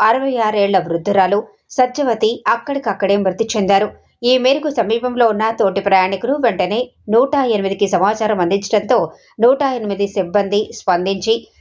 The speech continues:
క్షతగాత్రులను వెంకటాపురం ప్రభుత్వ దవాఖానకు తరలించారు. క్షతగాత్రులను పరిశీలించిన వైద్యులు అప్పటికే సత్యవతి అనే వృద్ధురాలు మరణించినట్లుగా ధృవీకరించారు. ఆమె మరణ వార్తతో బంధువులు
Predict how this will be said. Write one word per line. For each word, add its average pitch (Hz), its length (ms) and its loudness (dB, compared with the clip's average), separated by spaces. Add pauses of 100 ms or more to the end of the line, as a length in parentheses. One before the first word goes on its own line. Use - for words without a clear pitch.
క్షతగాత్రులను 240 760 0
వెంకటాపురం 208 600 0
ప్రభుత్వ 208 460 0
దవాఖానకు 202 640 -2
తరలించారు. 185 600 0 (440)
క్షతగాత్రులను 214 680 0
పరిశీలించిన 190 640 -2
వైద్యులు 180 400 2 (380)
అప్పటికే 214 440 0 (180)
సత్యవతి 269 560 0
అనే 208 240 0
వృద్ధురాలు 202 480 0
మరణించినట్లుగా 196 760 0 (200)
ధృవీకరించారు. 190 720 0 (380)
ఆమె 240 260 0
మరణ 208 300 2
వార్తతో 240 440 0
బంధువులు 208 500 0